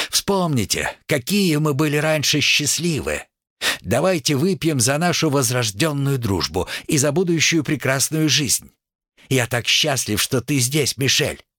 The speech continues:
Ты мой единственный друг. Я знаю, ты все понимаешь». Ужин был роскошный. Таких изысков я в жизни не пробовал.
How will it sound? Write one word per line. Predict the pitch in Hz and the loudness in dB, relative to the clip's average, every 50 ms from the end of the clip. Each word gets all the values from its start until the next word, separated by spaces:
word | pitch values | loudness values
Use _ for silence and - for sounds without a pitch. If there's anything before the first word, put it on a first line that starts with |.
| _ _ - - - - | _ _ -6 -6 -6 -2
Ты | - 175 180 | -2 0 0
мой | 165 170 170 170 139 - - | 2 2 0 0 0 -4 -4
единственный | - 135 135 135 120 120 160 180 151 - - - - 151 151 147 151 151 151 147 | -2 0 0 0 0 0 0 0 0 0 -2 -2 -2 -2 -2 0 0 0 0 0
друг. | 131 113 101 95 85 - - - _ _ _ _ _ - - - - | 0 -2 -2 -2 -2 -4 -8 -14 _ _ _ _ _ -12 -10 -6 -2
Я | 151 175 170 147 | 0 0 2 2
знаю, | 127 127 143 127 110 82 67 67 - - _ _ _ _ - | 0 0 0 -2 -2 -2 -4 -6 -10 -14 _ _ _ _ -2
ты | - 113 110 110 113 113 - _ | 0 0 2 0 -2 -4 -8 _
все | - - - - 185 131 | -2 0 0 2 0 -2
понимаешь». | - - 90 85 85 82 78 73 69 71 71 - - - - _ _ _ _ _ _ _ _ _ _ _ _ _ _ _ _ _ _ _ - - - - - - | -4 -6 -4 -2 -2 -2 0 0 -2 0 0 -2 -2 -2 -4 _ _ _ _ _ _ _ _ _ _ _ _ _ _ _ _ _ _ _ -8 -8 -8 -6 -2 0
Ужин | 165 175 147 143 147 135 101 | 0 0 2 0 0 0 0
был | 107 120 120 | 0 0 0
роскошный. | 117 110 104 - - - - 69 65 - - - - 64 - - _ _ _ _ _ - - - - - | 0 0 0 -2 -2 -2 -4 -4 -2 -4 -4 -4 -6 -12 -14 -16 _ _ _ _ _ -12 -12 -10 -4 -2
Таких | - 85 - - 113 101 - - - - | -2 -2 0 0 0 -2 -2 -4 -8 -8
изысков | - 78 - 92 110 117 - - - 98 82 - | -4 -2 0 0 0 0 0 -2 -2 -4 -4 -2
я | - 101 98 | 0 0 0
в | 90 | 0
жизни | 76 73 82 113 135 147 139 120 127 135 | 0 0 0 2 0 0 0 -2 -2 -2
не | 123 117 123 120 | 0 0 -2 -2
пробовал. | - - 82 73 65 64 73 65 - - - | -2 -4 -4 -4 -4 -4 -6 -8 -8 -10 -16